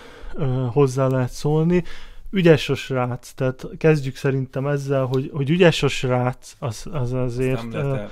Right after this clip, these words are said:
Speaker 2: elvitatni
Speaker 1: nem lehet
Speaker 2: tőle.
Speaker 1: el-, nyilván emiatt, ö, növekszik a népszerűsége, nyilván emiatt ad, ö,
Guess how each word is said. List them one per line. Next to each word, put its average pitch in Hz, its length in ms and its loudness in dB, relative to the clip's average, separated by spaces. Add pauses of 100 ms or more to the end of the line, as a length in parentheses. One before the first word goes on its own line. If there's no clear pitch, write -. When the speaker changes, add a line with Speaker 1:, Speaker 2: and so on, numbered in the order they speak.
Speaker 2:
elvitatni 107 200 -10
Speaker 1:
nem 160 200 4
lehet 147 200 2
Speaker 2:
tőle. 156 160 4
Speaker 1:
el-, 170 240 2
nyilván 156 520 4
emiatt, 147 580 0
ö, 139 380 -2
növekszik 139 560 -4
a 127 160 0
népszerűsége, 135 1300 0 (320)
nyilván 139 420 0
emiatt 127 540 -2
ad, 120 260 -4
ö, 123 200 -2